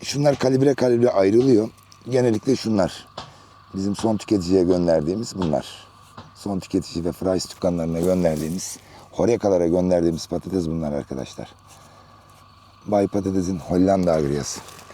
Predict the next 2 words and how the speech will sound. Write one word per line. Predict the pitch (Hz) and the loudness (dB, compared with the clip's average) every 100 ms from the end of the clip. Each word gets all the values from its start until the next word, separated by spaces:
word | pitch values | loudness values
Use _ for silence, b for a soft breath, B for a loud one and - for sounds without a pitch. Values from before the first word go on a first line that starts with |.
| B B B B B B B B B B - - - - - B B B | B B B B B B B B B B -20 -20 -20 -20 -20 B B B
Bu | 110 | -2
tarlada | 127 120 123 143 | 0 2 2 2